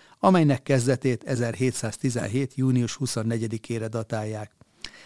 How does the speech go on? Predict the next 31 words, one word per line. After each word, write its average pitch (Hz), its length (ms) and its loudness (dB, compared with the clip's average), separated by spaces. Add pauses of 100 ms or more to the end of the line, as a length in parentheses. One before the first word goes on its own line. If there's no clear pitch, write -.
(140)
Ezen 123 280 0
a 113 60 0
napon 156 300 4
alakult 135 480 2
meg 123 160 0
az 117 120 -4
első 131 360 -2
nagypáholy 120 680 -2
Londonban, 113 640 -2 (400)
amikor 139 380 0
is 156 140 0
a 117 60 -4
Szigetország 135 920 0 (240)
azt - 220 0
a 170 60 2
keresztelő 123 580 0
Jánost 120 480 -2
ünnepelte, 135 760 0 (260)
akiről 139 420 4
az 107 100 -6
irányzat 123 440 -2
a 120 40 -6
nevét 113 380 -4
kapta. 107 420 -8 (680)
A - 120 -4
hagyományos 127 540 4
szimbolikus 120 600 2
besorolásban, 131 920 0
fokokban, 120 800 -2 (360)
vagyis 104 440 -8
inas, 131 440 0